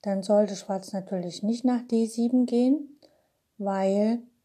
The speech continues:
dann Weiß auf D fünf schlägt und jetzt kann Schwarz nicht D sieben betreten, weil er da schon steht. Das heißt, das wäre dann verloren. Sondern er kann einfach nach König C fünf einfach König D acht spielen.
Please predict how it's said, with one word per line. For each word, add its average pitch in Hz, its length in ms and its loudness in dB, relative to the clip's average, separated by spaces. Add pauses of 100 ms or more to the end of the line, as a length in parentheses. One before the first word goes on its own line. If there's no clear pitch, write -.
(180)
dann 196 280 -2
Weiß 180 260 -4
auf - 160 -8
D 185 160 -6
fünf 185 300 -10
schlägt 247 480 -2
und 202 120 -2
jetzt 190 200 -12
kann 208 260 -2
Schwarz - 380 -6
nicht 190 200 -6 (340)
D 202 140 -2
sieben 190 300 -6
betreten, 208 500 -2
weil 180 120 -2
er 180 100 -2
da 180 180 -6
schon 175 220 -10
steht. 254 440 -4
Das 214 220 -6
heißt, 180 320 -8
das - 180 -18
wäre 185 160 -6
dann 170 200 -12
verloren. 180 460 0 (1160)
Sondern 214 480 0
er 208 140 -6
kann 190 280 -4
einfach 196 640 -4 (460)
nach 202 220 -4
König 185 340 -4
C 190 220 -8
fünf 202 360 -6 (200)
einfach 185 340 -10
König 185 340 -8
D 220 140 -2
acht 254 240 -4
spielen. 285 480 4